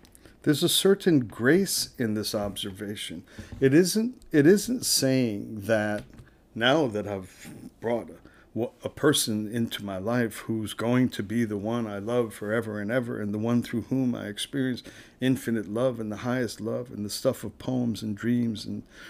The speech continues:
rock and roll songs and, and odes and chants, um, that therefore now I, I need to be sacrificial. He <laughs> says, "It's gonna mess you up for a long time until you get it right."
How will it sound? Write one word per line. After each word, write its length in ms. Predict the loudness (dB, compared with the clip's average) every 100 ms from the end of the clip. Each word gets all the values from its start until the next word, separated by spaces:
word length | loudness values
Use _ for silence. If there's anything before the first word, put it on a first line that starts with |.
| -20 -10
rock 280 | -4 -4 -2
and 160 | -2 0
roll 200 | 0 0
songs 760 | 0 -2 -2 -4 -6 -6 -8
and, 240 | -10 -10 -8
and 240 | -6 -6
odes 540 | -2 0 0 -2 -6 -10
and 120 | -8
chants, 460 | -6 -6 -6 -8 -14 -18 -20 -10
um, 420 | -6 -2 -2 -4 -8 -20 -4
that 220 | -4 2
therefore 600 | 8 8 8 4 0 0
now 420 | 0 0 0 -2
I, 260 | -4 -6 -8 -10
I 140 | -8
need 380 | -6 -2 -2 -4
to 100 | -8
be 320 | -8 -8 -8 -12
sacrificial. 920 | -6 -4 -4 -8 -16 -10 -8 -8 -10 -18 -20 _ _ _ _ -20 -20 -2
He 180 | 4 4
<laughs> 120 | 6
says, 300 | 6 4 -4 -14 -14 -6
"It's 100 | 4
gonna 200 | 6 8
mess 400 | 8 8 6 4
you 120 | 2
up 140 | 0 -8
for 240 | -4 -2 0
a 80 |
long 540 | 0 2 2 0 -2 -4
time 480 | -4 -6 -6 -10 -4
until 320 | 2 4 6
you 140 | 8 8
get 200 | 6 2
it 100 | 2
right." 300 | 2 2